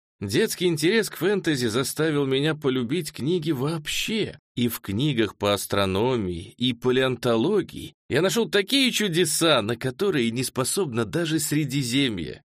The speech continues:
Давайте не просто уходить отсюда. Давайте идти куда-то ещё.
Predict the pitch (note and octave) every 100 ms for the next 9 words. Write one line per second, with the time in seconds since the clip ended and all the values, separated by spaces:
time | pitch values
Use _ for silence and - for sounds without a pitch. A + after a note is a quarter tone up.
0 | _ A2 C3+ F3+ D3+ D#3 D#3+ D3+ F#3+ D#3
1 | - C#3 D#3 - D3 C3 E3 D3+ D3 D3
2 | - - E3 C3 A2+ - - _ A2+ A#2+
3 | F#3+ G3+ F3+ F3 D3+ A3+ G#3 F#3 E3+ E3
4 | F3 - - - -